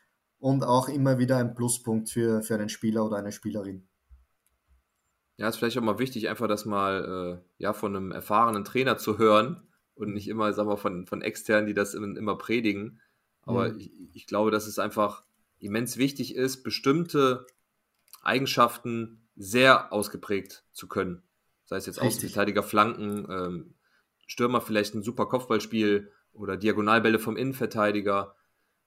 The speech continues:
Speaker 2: Man kann's ja so spinnen, wie man möchte, aber dass man vielleicht
Speaker 1: Richtig.
Speaker 2: ein oder zwei Skills hat, die außergewöhnlich sind und nicht alles nur Durchschnitt,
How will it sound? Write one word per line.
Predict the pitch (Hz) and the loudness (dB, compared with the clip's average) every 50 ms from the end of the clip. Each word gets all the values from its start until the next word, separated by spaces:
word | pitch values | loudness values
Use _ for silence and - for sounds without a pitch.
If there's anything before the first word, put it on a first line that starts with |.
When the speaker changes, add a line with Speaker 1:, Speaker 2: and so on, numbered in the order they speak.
| _ _ _ | _ _ _
Speaker 2:
Man | 123 117 | -14 -4
kann's | 107 117 113 - | -2 -2 0 0
ja | 117 | 2
so | 107 110 107 107 104 - | 2 2 2 0 -2 -6
spinnen, | - - 120 120 123 117 | -4 -4 -4 -2 0 0
wie | 113 | 2
man | 110 107 104 | 2 2 2
möchte, | 107 117 - - - 120 117 127 - - | 2 2 0 0 0 0 0 0 0 -2
aber | 107 104 104 | -2 0 0
dass | 101 107 - | 0 -2 -4
man | 117 110 107 | -4 -4 -2
vielleicht | 120 123 113 107 107 | -2 0 2 2 2
Speaker 1:
Richtig. | 110 107 - - | 2 0 -2 -2
Speaker 2:
ein | 117 127 139 135 | 0 2 2 4
oder | 127 123 120 | 4 4 2
zwei | 120 - - 123 127 | 2 2 2 2 2
Skills | 123 - - 127 120 120 117 - | 2 0 0 0 0 0 2 2
hat, | 120 113 113 - - | 0 0 0 -2 -2
die | 113 113 113 110 110 - - _ _ _ _ _ _ _ _ | 0 2 2 0 -2 -6 -12 _ _ _ _ _ _ _ _
außergewöhnlich | - 127 135 131 131 110 98 101 87 95 95 95 92 87 - | 4 4 4 6 4 2 2 2 0 0 -2 -2 -2 -4 -6
sind | - 87 82 82 80 - - - | -4 -6 -6 -6 -8 -10 -8 -6
und | 107 | -4
nicht | 113 110 - - | -4 -2 0 4
alles | 127 135 135 135 | 4 4 4 4
nur | 143 131 113 | 2 0 4
Durchschnitt, | 120 139 151 151 - - 151 160 160 - - | 4 4 4 4 2 2 2 2 0 -2 -8